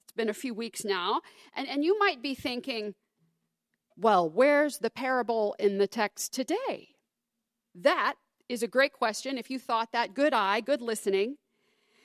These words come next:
So what I read to you today is obviously a story, an account of Jesus, and it's followed by what's called similitudes. Like if you remember from grammar in,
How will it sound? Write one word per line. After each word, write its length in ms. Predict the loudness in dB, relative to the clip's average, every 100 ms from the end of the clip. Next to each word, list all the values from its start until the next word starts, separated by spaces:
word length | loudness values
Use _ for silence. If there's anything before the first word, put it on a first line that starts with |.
| _
So 160 | 0 4
what 220 | 6 6
I 160 | 6 4
read 280 | 2 0 -2
to 100 | -4
you 160 | -4
today 420 | -6 -4 -2 0
is 200 | 0 -2 -4
obviously 760 | 0 4 4 2 -4 -4 -6 -6
a 80 | -4
story, 760 | -4 -4 -4 -4 -4 -4 -6
an 80 | -6
account 340 | -6 -4 -4
of 100 | -4
Jesus, 680 | -6 -6 -4 -4 -6 -8 -12 _ _ _ _ -4
and 140 | 0
it's 260 | 0 0 -8
followed 880 | -2 0 0 0 -2 -4 -12 -14 -14
by 260 | -4 0 0
what's 640 | 0 0 0 -4 -12 -14 _
called 580 | -12 -2 0 0 -2 -8 -14 _
similitudes. 1200 | -8 -6 -2 -2 0 -2 -4 -4 -2 0 -2 -6 -10 _ _
Like 180 | -4 -2
if 120 | -6
you 160 | -6 -4
remember 400 | -2 -2 -2 -6
from 300 | -6 -8 -8
grammar 500 | -8 -4 -4 -4 -6
in, 140 | -8